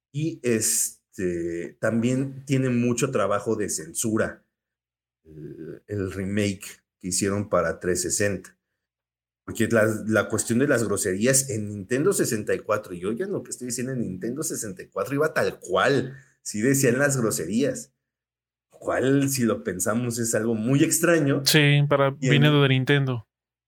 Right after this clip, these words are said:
Speaker 1: Viniendo de Nintendo, güey. Yo creo que en, en esa época agarraron a los ejecutivos de Nintendo en sus cinco minutos Milky Way. O no sé qué madres, güey. Porque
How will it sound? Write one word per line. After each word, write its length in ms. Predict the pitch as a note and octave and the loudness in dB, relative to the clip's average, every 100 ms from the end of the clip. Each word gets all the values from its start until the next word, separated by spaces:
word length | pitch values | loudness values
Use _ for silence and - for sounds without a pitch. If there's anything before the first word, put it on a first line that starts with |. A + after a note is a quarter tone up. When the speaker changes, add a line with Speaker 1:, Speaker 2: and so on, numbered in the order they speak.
| _ _ | _ _
Speaker 1:
Viniendo 360 | G#2 G#2+ A#2 A#2+ | -14 -6 -2 0
de 140 | G#2 | -2
Nintendo, 640 | F#2 F2+ F#2 G2 F#2 G#2 G2+ | -4 -10 -10 -8 -4 -4 -6
güey. 160 | G#2 G#2+ | -6 -8
Yo 140 | - | -8
creo 180 | - - | -10 -4
que 80 | C#3 | -2
en, 260 | C3 A2 | -2 -2
en 140 | G#2 A2 | -4 -4
esa 200 | A2 B2+ | 0 2
época 300 | B2 C3+ C3 | 2 -2 -2
agarraron 840 | F#2+ F2 G2 A2 B2+ B2+ A2+ - - _ _ _ | 0 0 2 0 0 -2 -6 -8 -20 _ _ _
a 160 | - G2 | -14 -8
los 180 | G#2 G#2 | -6 -4
ejecutivos 640 | G#2 F#2+ G#2 F2+ A2+ C3+ | -6 -8 -10 -8 -4 0
de 100 | B2 | 0
Nintendo 440 | A2 G2+ A2 A2+ C3 | -2 -6 -6 -4 -6
en 60 | |
sus 180 | C3+ - | -8 -8
cinco 240 | A#2 A#2 | -6 -4
minutos 500 | C3 G#2+ A2 A#2 A#2 A#2 | -2 -2 -4 -6 -6 -2
Milky 340 | A#2+ A2+ A2 | -4 -4 -10
Way. 440 | G2+ G2 C3 - - _ _ _ _ - - D3 - | -6 -4 -2 -4 -12 _ _ _ _ -6 0 -2 2
O 120 | D3 | 2
no 260 | B2 A#3 D4 | 4 4 4
sé 140 | C#3 | 4
qué 180 | C#3 G#3+ | 2 2
madres, 540 | C#3 A#2+ D3 D3 D3+ C#3 | 2 2 2 2 0 0
güey. 180 | C#3+ E3+ D3 C#3 - C3+ - | 2 2 2 -2 -6 -6 -6
Porque 500 | - C3+ _ A2+ C3+ | -6 -6 _ -4 -4